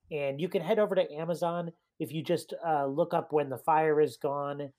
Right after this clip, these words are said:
um, it usually comes up within the first few results.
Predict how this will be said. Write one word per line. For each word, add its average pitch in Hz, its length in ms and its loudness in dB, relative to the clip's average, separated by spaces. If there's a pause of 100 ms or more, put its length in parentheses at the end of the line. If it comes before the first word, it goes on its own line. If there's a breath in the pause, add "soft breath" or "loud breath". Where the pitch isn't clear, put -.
(300)
um, 131 540 -4
it 156 180 -4
usually 151 320 0
comes - 280 -4
up 143 200 -2
within 135 280 -4
the 127 80 -4
first - 460 -4
few 139 200 -4
results. 127 640 -4